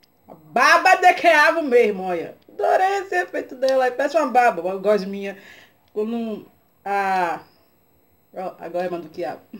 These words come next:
<laughs> Ah, adorei!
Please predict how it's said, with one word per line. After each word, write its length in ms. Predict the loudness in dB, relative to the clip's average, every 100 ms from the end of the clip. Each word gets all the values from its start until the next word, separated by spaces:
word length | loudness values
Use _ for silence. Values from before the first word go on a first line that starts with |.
| -10
<laughs> 220 | -10 -10 -18 _ _ _ _ _ _ _ _ _ _ _ _ _ _ _ _ _ -20 -20 -20 -18 -18 -20 -16 -14
Ah, 760 | -10 -8 -6 -4 -4 -6 -8
adorei! 1400 | -10 -6 0 4 6 8 8 6 2 -4 -6 -8 -12